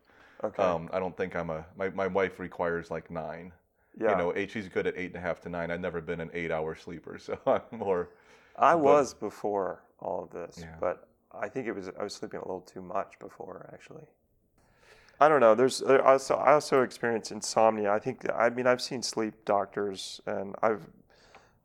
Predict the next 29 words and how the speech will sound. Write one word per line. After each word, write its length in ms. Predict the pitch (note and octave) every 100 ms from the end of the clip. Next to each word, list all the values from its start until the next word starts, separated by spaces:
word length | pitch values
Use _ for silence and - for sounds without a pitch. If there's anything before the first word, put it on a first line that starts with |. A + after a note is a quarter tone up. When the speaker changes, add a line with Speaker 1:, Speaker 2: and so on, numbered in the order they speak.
| -
Speaker 1:
I've 120 | G#2+
even 120 | G#2
had 180 | G#2 G2+
a 20 | G2
sleep 300 | - G#2+ -
study 320 | - G2+ G2
done. 420 | F2+ G2+ G#2 G2 G#2
I 40 |
used 180 | A2 -
to 120 | A#2
have, 320 | G#2 G2+ G2 - - _ - _ _ _ _ _ _ _ _ _ G2+
um, 360 | G2 G2 G2 - _ _ _ _ _ -
sleep 380 | - - G#2+ G2
apnea. 640 | F#2+ G2+ - G2 F#2+ G2+ - _ -
As 160 | A2+
far 200 | - D#3+
as 80 | C3+
I 100 | A#2+
can 180 | A2+ G#2+
define 380 | G2+ - G#2 G#2
it 140 | F2+
now, 280 | - G2+ G2
I 120 | F#2+
do 200 | G#2+ A#2+ A2+
have, 280 | A2+ G#2+ - -
I 120 | A2
do 200 | A2+ B2
wake 320 | A2+ G#2+ G#2+ G#2
up 240 | F2+ -